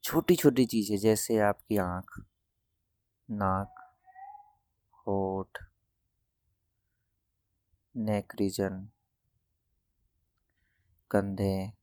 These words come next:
हाथ और हाथ थोड़ा सा और movement करना चाहिए। करना नहीं है, but एक image बनानी है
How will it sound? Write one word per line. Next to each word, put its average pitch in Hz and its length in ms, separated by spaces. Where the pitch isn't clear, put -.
हाथ 95 540
और 104 140
हाथ 107 260
थोड़ा 101 140
सा 95 160
और 98 200
movement 98 440
करना 98 320
चाहिए। 95 440
करना 131 240
नहीं 135 240
है, 147 60
but 160 240
एक 165 180
image 143 340
बनानी 98 420
है 95 240